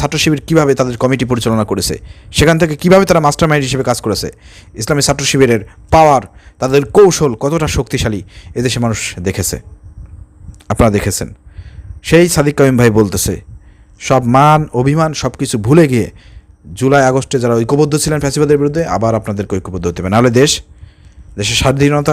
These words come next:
সার্বভৌমত্ব হুমকির মুখে চলে যাচ্ছে। গুঞ্জনে উঠেছে চারিদিকে, ডক্টর ইউনূস যে কোনো সময় বাংলাদেশ থেকে চলে যেতে পারে, কারণ বাংলাদেশের পরিবেশ পরিস্থিতি ভালো না।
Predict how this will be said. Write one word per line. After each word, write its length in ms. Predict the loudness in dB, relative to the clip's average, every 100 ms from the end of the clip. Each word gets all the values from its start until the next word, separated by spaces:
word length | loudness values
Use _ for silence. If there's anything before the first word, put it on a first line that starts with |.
| 0
সার্বভৌমত্ব 460 | 0 0 0 0 -4 -6 _ -20 -8 -2
হুমকির 360 | -2 0 0 0
মুখে 140 | -2 -2
চলে 120 | 0 0
যাচ্ছে। 260 | -2 -6 -10 -14 -20 -20 -20 -6 2
গুঞ্জনে 320 | 2 4 4
উঠেছে 200 | 4 2 0
চারিদিকে, 380 | 0 0 -2 -4 -6 _ _ -20 -4 0
ডক্টর 240 | 2 4 4
ইউনূস 220 | 4 0 0
যে 60 |
কোনো 120 | -2 -4
সময় 140 | -2 -2
বাংলাদেশ 220 | -2 -4
থেকে 120 | -4 -2
চলে 100 | 0 0
যেতে 120 | 0
পারে, 120 | -4 -4 -14 -16 -4
কারণ 120 | 0
বাংলাদেশের 260 | 0 0 -2
পরিবেশ 220 | -2 -2 -2
পরিস্থিতি 260 | -4 -4 -2
ভালো 100 | -2
না। 60 | -4